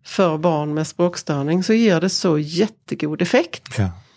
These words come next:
Speaker 1: Och knepen är egentligen så här att tänka efter, hur mycket orkar barnet?
Speaker 2: Mm.
Speaker 1: Och så se till så att det blir balans där.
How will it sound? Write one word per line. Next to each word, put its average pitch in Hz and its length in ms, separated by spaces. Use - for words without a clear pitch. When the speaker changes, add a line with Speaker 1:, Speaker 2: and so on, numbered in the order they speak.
Speaker 1:
Och 196 180
knepen 254 520
är 330 140
egentligen 170 640
så 190 100
här 165 180
att 165 100
tänka 175 340
efter, 151 420
hur 190 180
mycket 208 340
orkar 180 360
barnet? 165 440
Speaker 2:
Mm. 95 180
Speaker 1:
Och 185 120
så 170 240
se - 120
till 196 300
så 160 140
att 175 80
det 170 140
blir 160 200
balans 220 420
där. - 160